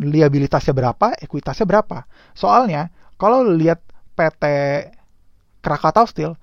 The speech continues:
dia emang as-, contoh ini, contoh ya, maaf agak melenceng, contoh ya, dia juga punya aset lima puluh triliun Krakatau Steel kalau nggak salah. Tapi liabilitasnya empat puluh lima triliun,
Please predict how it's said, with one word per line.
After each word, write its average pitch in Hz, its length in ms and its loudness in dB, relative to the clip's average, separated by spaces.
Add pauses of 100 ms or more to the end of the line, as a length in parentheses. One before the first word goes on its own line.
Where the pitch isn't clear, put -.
(200)
dia 185 320 4
emang 165 400 -6
as-, - 480 -12
contoh 175 400 4
ini, 156 160 -4
contoh 156 320 -4
ya, 135 160 -6
maaf 165 160 -2
agak 139 240 -2
melenceng, 131 400 -8 (240)
contoh 175 320 -2
ya, 139 160 -8 (640)
dia 226 240 -2
juga 196 240 2
punya 214 240 0
aset 240 240 0 (240)
lima 185 240 2
puluh 175 240 -2
triliun 175 480 -4
Krakatau 143 480 -10
Steel 131 240 -14
kalau 123 240 -10
nggak 127 160 -12
salah. 120 320 -12 (180)
Tapi - 460 -6 (100)
liabilitasnya 175 800 2
empat 226 220 -2
puluh 165 180 0
lima 156 80 0
triliun, 151 720 -8